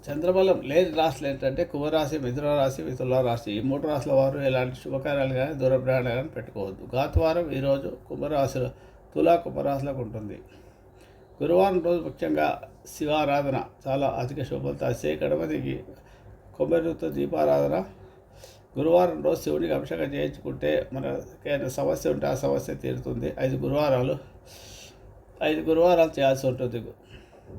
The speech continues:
దుర్గా సప్తశతికి పారాయణం చేసుకుంటే మంచి ఫలితాలు లభిస్తాయి. లలితా శాస్త్రంలో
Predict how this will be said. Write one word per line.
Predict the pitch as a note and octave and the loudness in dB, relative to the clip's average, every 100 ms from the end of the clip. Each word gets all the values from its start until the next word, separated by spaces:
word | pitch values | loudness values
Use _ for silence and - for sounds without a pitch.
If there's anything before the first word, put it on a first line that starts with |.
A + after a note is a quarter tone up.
| - - - - - C#3+ | -16 -18 -20 -20 -8 -6
దుర్గా | D#3 F#3+ | 2 4
సప్తశతికి | F3+ D3 - E3 F3 E3 | 4 0 -2 0 0 0
పారాయణం | D#3 D3+ D3+ C#3+ C3+ | -4 -2 -2 -2 -4
చేసుకుంటే | C#3 - C#3+ C#3+ | -6 -6 -6 -4
మంచి | B2+ B2 B2 A2 - | -2 -4 -6 -10 -6
ఫలితాలు | B2 B2 A#2+ A#2 | -6 -4 -4 -4
లభిస్తాయి. | A2+ - - - | -6 -6 -8 -6
లలితా | C3 C3+ D#3 | -6 -4 -2
శాస్త్రంలో | D3+ C#3+ - D3 C#3+ C#3 D3 | 0 -2 -2 -2 0 -2 -2